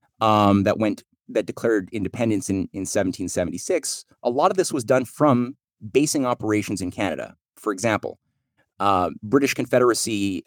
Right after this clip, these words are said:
uh, secret intelligence had their headquarters in North America, based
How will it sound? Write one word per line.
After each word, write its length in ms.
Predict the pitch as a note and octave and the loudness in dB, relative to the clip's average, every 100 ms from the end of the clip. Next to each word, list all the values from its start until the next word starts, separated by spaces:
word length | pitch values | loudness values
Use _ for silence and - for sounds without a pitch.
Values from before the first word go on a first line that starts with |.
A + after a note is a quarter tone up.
| - | 0
uh, 560 | G#2 G2 F#2+ F#2+ F#2 | 2 6 6 6 2
secret 320 | - - A2 G#2+ | 0 -6 -8 -10
intelligence 540 | - - C#3+ F2+ - | -8 -6 -4 -6 -6
had 200 | A2+ A2 | -4 0
their 140 | G2+ | 0
headquarters 800 | G2+ A2 - G#2 G2 C#3+ - - _ _ | 0 -2 -2 -2 -2 -2 -6 -12 _ _
in 260 | G#2+ G2+ G2 | 0 2 4
North 200 | G2 G2+ | 2 0
America, 380 | F#2+ A2 F3 | 0 0 -2
based 340 | C3 G2 G2+ | -2 -2 -2